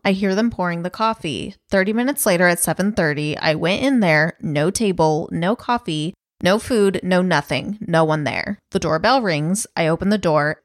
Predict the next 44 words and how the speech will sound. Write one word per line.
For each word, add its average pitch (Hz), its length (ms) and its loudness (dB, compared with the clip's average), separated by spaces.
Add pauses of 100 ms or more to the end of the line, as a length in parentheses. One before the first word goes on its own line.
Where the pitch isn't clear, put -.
and 185 140 2
it's 170 180 -2
room 185 300 -2
service 170 400 0
with 160 140 -2
my 151 160 -2
food." - 360 -8 (340)
Brandy, 196 680 2
the 175 240 -4
nanny, 170 600 -2
comes 226 300 0
out 196 200 2
later 185 280 2
and 175 200 0
says, 165 420 0 (140)
"Why 196 180 2
did 339 160 0
room 254 220 4
service 240 340 2
come 220 220 0
at 226 100 -6
seven 175 340 0
when 180 140 0
we 185 100 -2
told 202 220 0
them 196 160 2
to 208 60 4
come 226 260 0
at - 140 -4
seven 185 320 -2
thirty? 151 460 -4 (300)
So 180 500 2
you 196 100 -2
can't 262 260 0
tell 269 160 2
me 269 140 2
I'm 254 120 2
crazy 240 460 0
because 180 340 -2
two 151 200 -6
people 151 280 -6
heard 160 200 -10
it." - 180 -14 (640)
Interesting. - 520 -14